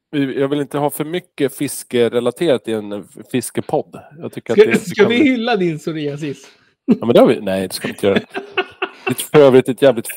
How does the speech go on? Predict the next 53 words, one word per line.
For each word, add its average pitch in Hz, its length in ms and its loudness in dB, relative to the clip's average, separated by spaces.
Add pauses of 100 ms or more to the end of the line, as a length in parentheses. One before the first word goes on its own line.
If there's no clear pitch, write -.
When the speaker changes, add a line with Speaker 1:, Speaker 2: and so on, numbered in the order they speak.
Speaker 1:
fult 165 360 -4
namn. 110 340 -6 (160)
Varför 131 240 -6
döper 131 180 2
Speaker 2:
Alltså, 165 200 0
Speaker 1:
man 143 60 -10
Speaker 2:
det 165 80 -4
Speaker 1:
psoriasis? 127 880 -2
Jag 123 80 -16
Speaker 2:
Ja, 120 60 -14
Speaker 1:
fattar 156 280 -8
Speaker 2:
det, 170 80 -6
Speaker 1:
inte 151 120 -8
det. 151 60 -4
Speaker 2:
det, 156 260 -6 (240)
alltså, 190 220 -6 (160)
det, 185 140 -20 (220)
ursäkta, 214 480 -10
men 156 120 -14
det 170 100 -6
låter 208 540 -8
liksom 147 320 -12
bara... 135 320 -8 (260)
Det 220 60 -2
är 226 60 0
som 202 140 -2
klamydia. 170 680 -4 (220)
Alltså, 175 240 -10
man, 165 140 -14
Speaker 1:
Mm. 156 140 -2
Speaker 2:
man, 170 200 -8
det, 180 80 -10 (320)
det 196 60 4
är 208 40 4
liksom 208 280 2
så 196 100 -6
här, 165 100 -4 (340)
det 202 80 2
är 208 40 4
någonting 220 640 2
som 165 160 -6
gör 147 280 -2
att 156 120 -8
det 151 80 -10
känns 143 340 -6
som 147 100 -8
att 131 120 -10
det, 143 140 -4 (440)
det 185 80 0
kliar 208 640 -2
i 175 60 0
rektum, 196 520 -2
liksom. 107 300 -12